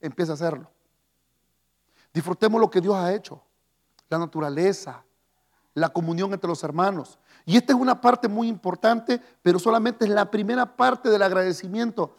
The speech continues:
porque la vida es buena, hermanos. Vivir es bueno, vivir es hermoso. Desafortunadamente, el ser humano le ha dado la espalda a Dios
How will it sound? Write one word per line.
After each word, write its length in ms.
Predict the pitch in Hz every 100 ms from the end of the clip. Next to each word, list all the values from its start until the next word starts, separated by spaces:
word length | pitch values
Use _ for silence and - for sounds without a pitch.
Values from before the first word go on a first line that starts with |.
| _
porque 260 | - 185 202
la 80 | 175
vida 200 | 196 220
es 100 | 156
buena, 340 | 190 247 233
hermanos. 600 | 185 151 175 190 156 _ _ _ _ _ _ _
Vivir 380 | 175 170 202 233
es 240 | 208 151
bueno, 560 | 143 233 247 226 190 120 _ _ _ _ _ _ _ _
vivir 240 | 190 202 233
es 80 |
hermoso. 600 | 196 170 175 214 190 123 _ _ _ _ _ _ _ _ _
Desafortunadamente, 1080 | 151 147 151 - 175 185 185 202 202 208 202 _ _ _ _ _ _ -
el 100 | 139
ser 140 | 180
humano 340 | 180 185 190 185
le 80 |
ha 60 | 170
dado 140 | 170
la 80 | 170
espalda 340 | 160 165 165 143
a 40 |
Dios 380 | 156 165 151